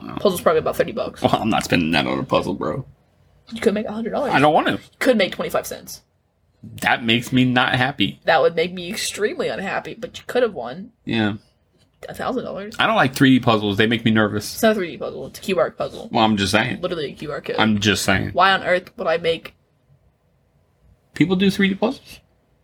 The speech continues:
Speaker 2: I'm not good with puzzles.
Speaker 1: Yeah.
Speaker 2: I'm not.
Speaker 1: I get tired of 'em.
Speaker 2: Bro,
Speaker 1: I
Speaker 2: don't
Speaker 1: enjoyed
Speaker 2: work
Speaker 1: doing
Speaker 2: on
Speaker 1: the
Speaker 2: that.
Speaker 1: one that we did with your mom.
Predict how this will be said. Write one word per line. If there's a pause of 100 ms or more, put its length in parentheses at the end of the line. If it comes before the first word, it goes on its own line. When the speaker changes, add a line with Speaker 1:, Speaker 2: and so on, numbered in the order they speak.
(1160)
Speaker 2:
I'm
not
good
with
puzzles. (140)
Speaker 1:
Yeah. (540)
Speaker 2:
I'm
not. (560)
Speaker 1:
I
get
tired
of
'em.
Speaker 2:
Bro,
Speaker 1:
I
Speaker 2:
don't
Speaker 1:
enjoyed
Speaker 2:
work
Speaker 1:
doing
Speaker 2:
on
Speaker 1:
the
Speaker 2:
that.
Speaker 1:
one
that
we
did
with
your
mom.